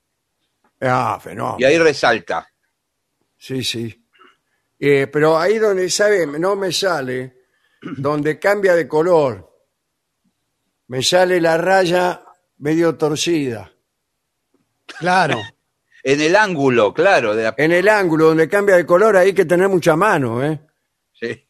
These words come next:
Speaker 3: Y tiene que enmascarar, para eso hay cinta de enmascarar.
Speaker 1: ¿Cómo enmascarar?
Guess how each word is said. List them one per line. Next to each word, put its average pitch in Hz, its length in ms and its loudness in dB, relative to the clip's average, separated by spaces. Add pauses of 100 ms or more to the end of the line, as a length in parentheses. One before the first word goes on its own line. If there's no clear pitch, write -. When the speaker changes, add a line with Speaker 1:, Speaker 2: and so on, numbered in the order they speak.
Speaker 3:
Y - 220 -10
tiene 233 300 2
que 226 80 0
enmascarar, 175 760 0
para 131 200 -2
eso 165 160 0
hay 165 100 2
cinta 165 340 0
de 147 60 2
enmascarar. 123 580 -4 (2250)
Speaker 1:
¿Cómo 120 240 -4
enmascarar? 110 680 -10